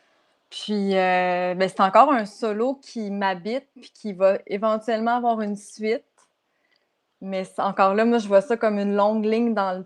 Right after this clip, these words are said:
temps, là. Euh, puis,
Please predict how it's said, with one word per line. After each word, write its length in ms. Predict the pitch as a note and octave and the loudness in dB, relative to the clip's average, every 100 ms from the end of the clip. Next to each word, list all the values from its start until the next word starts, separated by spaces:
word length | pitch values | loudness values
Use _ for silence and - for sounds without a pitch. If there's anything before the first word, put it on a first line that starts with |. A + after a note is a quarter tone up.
| - | -8
temps, 180 | A3+ D#4 F4 | -6 -6 -6
là. 120 | E4 F#4+ _ _ - _ _ _ _ - _ _ _ - | -6 -8 _ _ -20 _ _ _ _ -20 _ _ _ -6
Euh, 800 | G3 F#3 F3+ F3+ F3 F3 F3 E3+ - | -2 -2 -2 -4 -8 -10 -10 -12 -16
puis, 520 | - - G#3+ A3 B3+ | -16 -8 -2 0 0